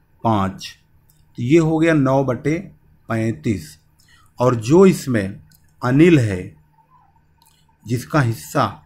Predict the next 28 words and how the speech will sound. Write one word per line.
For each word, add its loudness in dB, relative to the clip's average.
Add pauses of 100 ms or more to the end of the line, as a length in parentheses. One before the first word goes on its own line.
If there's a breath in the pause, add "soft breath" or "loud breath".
(380)
तीन 4
बटे 0
सात -2
है, -2 (1300)
अब -2 (100)
क्योंकि 2
सबके -2
नीचे 0
हमें 0 (720 soft breath)
पैंतीस 0
लाना 0
है, -4
यहाँ -4
पर -4 (100)
पैंतीस -4
लाना -2
है, -8 (400 loud breath)
तो -8
पैंतीस -4
लाने 2
के -2
लिए 2
हमें 0 (280 soft breath)
सात 0
में 2
किसकी -4
मल्टीप्लाई 0
करेंगे, -2